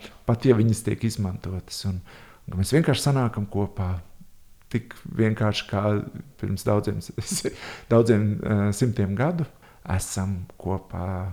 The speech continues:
un piedzīvojam kādu stāstu. Tas ir tas. Bet mums ir jā-, kā māksliniekam ir jāatrod, mēs nevaram teikt, "Šis ir labs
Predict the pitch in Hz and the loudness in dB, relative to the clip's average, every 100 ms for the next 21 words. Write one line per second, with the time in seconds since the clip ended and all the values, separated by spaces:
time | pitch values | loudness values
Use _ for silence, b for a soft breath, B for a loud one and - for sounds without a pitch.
0 | 90 - - - 87 95 90 92 90 78 | -10 -20 -14 -10 -6 -4 -4 -4 -4 -4
1 | - - 60 - - 113 123 117 - - | -6 -10 -10 -10 -8 -6 -6 -8 -14 -20
2 | - - - 107 - - 104 - - B | -20 -18 -6 -2 -2 0 -2 -4 -10 B
3 | B B - - 110 120 139 - 107 110 | B B -20 -2 0 4 4 4 2 2
4 | 107 - - 90 117 196 - 123 107 104 | 2 -2 -4 0 2 2 -2 -4 -2 0
5 | 110 104 - 98 - b b b b b | 0 -2 -4 -6 -8 b b b b b
6 | b - 90 127 135 110 - 117 - - | b -12 -4 0 2 2 2 0 0 0
7 | 127 - 110 92 110 - | 0 0 -2 0 -2 -2